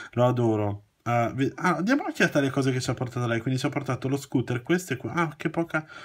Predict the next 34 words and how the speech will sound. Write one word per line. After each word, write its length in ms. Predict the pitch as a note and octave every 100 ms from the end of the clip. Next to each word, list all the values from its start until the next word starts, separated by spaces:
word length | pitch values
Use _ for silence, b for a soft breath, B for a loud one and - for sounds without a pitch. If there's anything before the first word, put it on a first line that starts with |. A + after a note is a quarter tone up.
| B
che 140 | - D#3
poche 340 | F3 E3 E3
cose. 560 | - A#2 G#2+ G2+ G#2+ G2+ B B B B
Vabbè, 380 | D#3+ D#3 A2 G#2
quindi 220 | D3 C#3+
lo 80 | C#3+
scooter 320 | C#3 F#3 F3+
l'abbiamo 300 | D#3 D3 D#3
messo, 240 | E3+ E3+ D#3
le 80 |
altre 240 | C#3 C3 C3
due 160 | C3
cose 280 | C3 C3+ C3
le 60 | B2+
metteremo 640 | B2+ A#2 - A#2+ A#2+ B2
dentro 400 | A#2 A2+ A2 A2+
casa. 680 | G#2 A2 G2+ G2+ G#2 G#2 G#2 B B B B B
Dopodiché, 1300 | A2 C3+ C#3 C#3+ C#3 C3+ - - B2 A2+ G#2+ G#2+ G#2 - - _
eh, 220 | - B2
vediamo 380 | A#2+ C3 D3+ C3+
se 160 | C3 C3
c'è 340 | - D3 B2
sto, 640 | - - C#3+ C3+ A#2 G#2+ -
eh, 800 | A#2+ A#2 A2+ A2+ A2+ G#2+ G#2 G#2
no, 340 | A#2 C3+ A#2
non 160 | F#2 C3
c'è 160 | B2+ A#2
il 80 |
picnic, 520 | - A2+ A#2+ A#2 A2 C3+
però 480 | D3+ D#3+ D3 D#3+
le 140 | F#3+ C#3
metto 560 | B2+ B2+ - - D#3
quindi 540 | D#3 B2 A#2+ A#2+ B2 A#2
questo. 680 | G#2 G2+ - - G#2 G#2